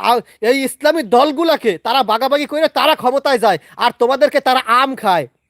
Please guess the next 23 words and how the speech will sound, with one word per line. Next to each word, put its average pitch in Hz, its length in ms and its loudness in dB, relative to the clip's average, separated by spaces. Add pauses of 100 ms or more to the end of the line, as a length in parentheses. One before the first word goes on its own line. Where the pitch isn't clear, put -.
(220)
তারা 233 160 -2
কি 294 120 -6
করে 294 160 2
আম 269 220 -2
খায়? 277 120 0
আর 254 100 -4
তোমাদেরকে 254 380 0
বাড়া 226 320 2
চুষতে 277 260 -6
দেয়, 226 140 2
বাড়া। 185 320 0 (240)
তারা 220 160 -2
খাইতে 233 420 0
তারপর 247 220 -4
তোমাদেরকে 247 340 -6
একটা 247 160 -6
বাড়া 202 240 0
দেয়, 220 120 -2
সেটা 214 160 -2
তোমরা 208 280 -2
চুষো 202 260 -6
বসে 170 240 -6
বসে। 151 300 -8